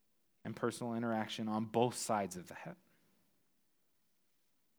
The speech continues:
that there is little that you can do that will be more powerful in someone's life than to model what true repentance looks like.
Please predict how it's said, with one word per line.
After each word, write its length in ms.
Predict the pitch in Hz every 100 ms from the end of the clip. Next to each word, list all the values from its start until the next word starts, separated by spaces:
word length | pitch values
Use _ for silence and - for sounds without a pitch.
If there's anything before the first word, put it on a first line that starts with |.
| -
that 80 | 110
there 140 | 131
is 120 | 117
little 400 | 113 117 143 147
that 140 | 131 110
you 180 | 117 123
can 160 | 123
do 240 | 107 104 104
that 140 | 95
will 80 | 98
be 120 | 104
more 280 | 104 107 117
powerful 600 | - 120 123 135 160 156
in 80 | 143
someone's 380 | 135 120 131 113
life 400 | 98 101 - - _ - - - _
than 120 | 117
to 100 | 107
model 380 | 113 101 101 104
what 180 | 107 -
true 260 | - 98 92
repentance 600 | 92 92 90 - 90 -
looks 280 | - - -
like. 360 | - - -